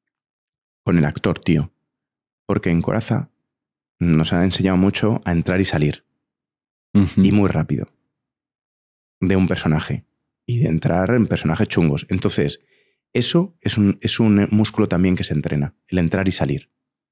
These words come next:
Speaker 1: O sea, el de repente yo ahora mismo, eh, súper agresivo, ter-, tal, no sé qué, y de repente salir. Es como,
Speaker 2: Ya.
Speaker 1: es un ejercicio también que, que, que a veces lo ves en los actores y, "Joder, pero si este tío ahora mismo estaba aquí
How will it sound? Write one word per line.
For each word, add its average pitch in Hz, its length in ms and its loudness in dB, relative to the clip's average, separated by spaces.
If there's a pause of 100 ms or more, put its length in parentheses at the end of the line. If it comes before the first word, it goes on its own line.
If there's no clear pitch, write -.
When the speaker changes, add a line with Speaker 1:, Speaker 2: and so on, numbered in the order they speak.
(300)
Speaker 1:
O - 20 -20
sea, 87 120 -2
el 85 60 0
de 87 80 0
repente 101 460 0
yo 104 100 2
ahora 104 120 0
mismo, 92 440 0 (800)
eh, - 160 -8 (280)
súper 92 300 -2
agresivo, 87 520 0
ter-, - 260 -4
tal, 95 160 0
no 95 80 2
sé 90 140 -2
qué, 156 340 -2
y - 60 -4
de 92 60 0
repente 92 1080 -2 (180)
salir. - 460 -4 (960)
Es - 100 -8
como, 98 200 2
Speaker 2:
Ya. 78 320 0 (680)
Speaker 1:
es - 140 -4
un 120 60 0
ejercicio 107 260 0
también 113 280 4
que, 90 280 0 (500)
que, 69 540 0 (420)
que 76 120 0
a 71 40 2
veces 87 220 0
lo 92 100 2
ves 101 160 0
en 104 60 4
los 92 100 0
actores 85 340 -2
y, 90 40 -8
"Joder, - 240 -4
pero 76 160 -4
si - 80 -8
este - 160 -8
tío - 140 0
ahora 90 120 0
mismo 95 160 2
estaba 85 260 0
aquí 80 640 0